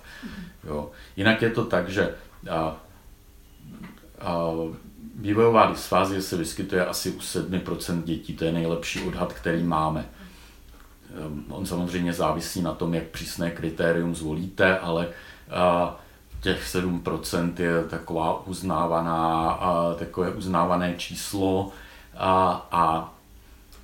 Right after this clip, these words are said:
Speaker 2: a děti, které ve dvou letech nekombinují slova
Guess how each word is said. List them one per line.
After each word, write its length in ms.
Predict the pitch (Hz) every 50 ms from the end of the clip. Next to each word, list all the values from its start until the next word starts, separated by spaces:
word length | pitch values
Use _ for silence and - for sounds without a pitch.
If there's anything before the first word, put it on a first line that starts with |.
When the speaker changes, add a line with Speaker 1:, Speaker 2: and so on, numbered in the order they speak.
| - - - - -
Speaker 2:
a 420 | - 98 92 92 90 90 90 90 90 - - - - - - - - -
děti, 360 | 87 92 104 104 - - 123
které 480 | 113 - - - 101 104 104 98 95 90 82
ve 100 | 85 85
dvou 540 | - 95 95 98 104 113 123 117 113 107 104
letech 500 | 92 95 95 - - 107 107 104 - 98
nekombinují 720 | 90 85 - - 101 101 95 98 98 101 101 101 104 101
slova 840 | - - - 87 78 76 76 82 80 80 80 85 85 - - -